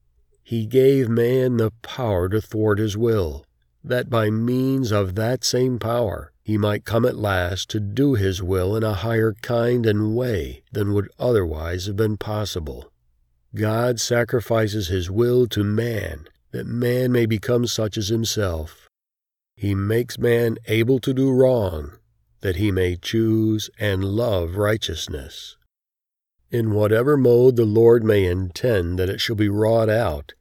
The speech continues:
he gives us to understand that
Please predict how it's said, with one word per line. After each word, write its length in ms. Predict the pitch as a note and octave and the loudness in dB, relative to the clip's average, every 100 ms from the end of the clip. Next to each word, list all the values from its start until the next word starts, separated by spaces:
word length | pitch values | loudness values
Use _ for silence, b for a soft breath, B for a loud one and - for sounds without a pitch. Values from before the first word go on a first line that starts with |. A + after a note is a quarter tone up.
| _ _ _ _ | _ _ _ _
he 180 | _ A#2+ | _ -4
gives 340 | A2 B2 B2 A#2+ | 0 2 4 4
us 280 | B2 - | 2 0
to 180 | - A2+ | -4 -4
understand 1040 | - A#2 A2+ G#2+ - A#2 A2+ F#2+ F2 F2+ - _ | -2 -2 -2 -2 -2 -2 0 0 -2 -4 -8 _
that 180 | G#2 | -12